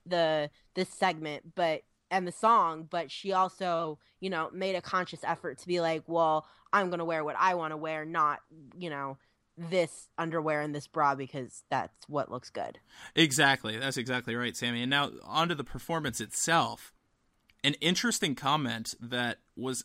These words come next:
Speaker 2: I don't know if it was, was there, like, a runway associated with it? Is that where those interviews were that I see videos of?
Speaker 1: A run-,
Speaker 2: Uh, not a
Speaker 1: what?
Speaker 2: runway, I mean a, a red carpet type deal?
Speaker 1: Yeah, yeah, yeah.
Speaker 2: There was. Okay, 'cause I saw a comment from Ed Sheeran about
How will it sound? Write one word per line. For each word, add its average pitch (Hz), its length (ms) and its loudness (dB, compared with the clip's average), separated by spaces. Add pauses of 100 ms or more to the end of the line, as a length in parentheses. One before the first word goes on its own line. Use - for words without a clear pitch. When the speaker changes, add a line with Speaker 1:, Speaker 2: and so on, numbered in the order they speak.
Speaker 2:
I 160 80 2
don't 180 120 2
know 139 80 -2
if 135 120 -6
it - 80 -6
was, 127 240 -8
was 151 180 -6
there, 370 180 -2
like, 370 200 -4
a 131 80 0
runway 139 420 2
associated 175 500 2
with 175 140 -2
it? 170 80 2
Is 131 80 0
that 156 160 4
where 175 80 -2
those 143 200 0
interviews 135 520 0
were 143 220 -2
that 135 120 -6
I 123 140 -2 (120)
see 143 180 -2
videos 131 400 -2
of? 135 260 -4 (1040)
Speaker 1:
A 147 100 -4
run-, 139 220 0
Speaker 2:
Uh, - 100 6
not 196 200 8
a - 40 6
Speaker 1:
what? 143 60 2
Speaker 2:
runway, 139 260 4
I 127 60 4
mean 135 160 4
a, 123 180 2
a 123 100 2
red 135 220 2
carpet 131 460 0
type 139 260 -4
deal? 143 220 0
Speaker 1:
Yeah, 180 240 4 (140)
yeah, 160 140 -2
yeah. 135 220 -4 (140)
Speaker 2:
There 135 120 2
was. 123 220 2
Okay, 139 320 2
'cause 151 220 0 (440)
I 170 100 8
saw 214 180 6
a 202 40 4
comment 180 480 0
from 135 360 0
Ed 147 200 2
Sheeran 151 420 2
about 123 400 2